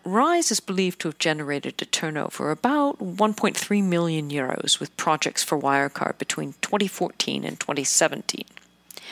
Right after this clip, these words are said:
But when asked by the Austrian Interior Ministry during the D S N bidding process if they'd ever had any connection to Wirecard, Rise responded,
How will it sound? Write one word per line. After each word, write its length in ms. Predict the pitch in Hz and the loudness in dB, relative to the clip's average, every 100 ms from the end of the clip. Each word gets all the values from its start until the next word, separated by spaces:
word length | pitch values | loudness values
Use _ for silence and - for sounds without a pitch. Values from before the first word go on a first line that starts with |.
| - - - - | -12 -12 -10 0
But 160 | 196 | 2
when 300 | 202 196 185 - - | 4 2 2 -2 2
asked 320 | 247 311 - | 4 4 2
by 120 | 233 | 0
the 160 | 208 - | 0 -2
Austrian 480 | 160 170 - 208 190 | 0 0 0 -2 -4
Interior 500 | 135 - 185 180 165 | -4 -2 0 0 -2
Ministry 600 | 143 151 175 - 202 208 - | -4 -2 0 0 0 -2 0
during 220 | 147 143 | 0 -2
the 80 | 135 | -4
D 240 | - 165 | 0 2
S 180 | 170 - | 4 4
N 160 | 170 | 0
bidding 320 | 135 151 185 190 | 0 0 0 0
process 640 | - 202 196 220 214 - | 0 0 2 2 2 0
if 180 | 143 - - - - - - | -2 -8 -14 -12 -12 -14 0
they'd 200 | 359 370 | 2 4
ever 280 | 330 330 247 | 2 2 4
had 280 | 254 247 - | 4 4 2
any 220 | 170 220 | 2 2
connection 580 | - 185 170 196 - 240 | 2 2 2 4 0 0
to 100 | 247 | 0
Wirecard, 720 | 240 247 254 254 262 262 262 - _ - _ _ _ _ _ | 4 4 4 2 2 2 0 -8 _ -20 _ _ _ _ _
Rise 500 | 165 202 233 277 254 | 2 4 6 4 2
responded, 720 | 226 - 202 170 156 170 196 | 2 4 4 4 4 0 -2